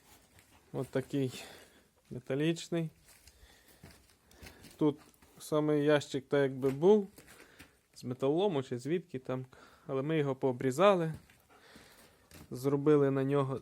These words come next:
дверки, виточили завіси. Такі невеличкі. Зробили отаку ручку і зробили замок. О, контролер якості.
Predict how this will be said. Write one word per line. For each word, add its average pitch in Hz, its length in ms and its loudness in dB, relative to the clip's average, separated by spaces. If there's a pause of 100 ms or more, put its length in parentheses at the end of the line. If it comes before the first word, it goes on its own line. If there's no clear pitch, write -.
(140)
дверки, 165 640 0 (1200)
виточили 131 720 -4
завіси. 135 680 -2 (1400)
Такі - 300 -10 (300)
невеличкі. 151 800 -10 (1120)
Зробили 139 480 2
отаку 131 440 -4
ручку 165 520 0 (840)
і 185 60 -2
зробили 175 460 4
замок. 151 580 0
О, 147 240 -2 (160)
контролер 151 500 4
якості. 147 680 2